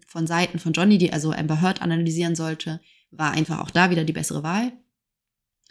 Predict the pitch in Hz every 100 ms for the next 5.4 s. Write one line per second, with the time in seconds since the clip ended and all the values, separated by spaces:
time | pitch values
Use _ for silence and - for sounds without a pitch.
0 | _ _ _ _ 170 165 - 208 208 202
1 | 208 202 196 233 - - 185 180 175 -
2 | 180 - 180 - - - 175 165 160 170
3 | - - 180 170 180 185 185 165 160 160
4 | - 233 233 214 226 233 214 214 208 -
5 | 180 175 180 180